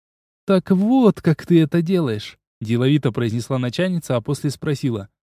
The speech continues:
"Ну и как это? Чувствовать себя преступником и нарушителем закона?" "В смысле? Чек на руки покупателям в этот раз выдал.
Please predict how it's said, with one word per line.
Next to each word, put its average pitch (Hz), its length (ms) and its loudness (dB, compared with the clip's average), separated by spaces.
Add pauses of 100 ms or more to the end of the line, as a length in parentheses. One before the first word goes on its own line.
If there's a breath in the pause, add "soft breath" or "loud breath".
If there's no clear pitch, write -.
(100)
"Ну 208 140 2
и 185 120 4
как 175 260 0
это? 208 200 0 (280)
Чувствовать 208 420 2
себя 196 220 2
преступником 185 720 2
и - 20 4
нарушителем 180 600 2
закона?" 165 520 0 (420)
"В - 60 -16
смысле? 110 680 -2 (440)
Чек 127 240 2
на 139 160 2
руки 127 220 -2
покупателям 113 760 -2
в 117 40 0
этот 139 260 -2
раз 156 240 -4
выдал. 143 340 -4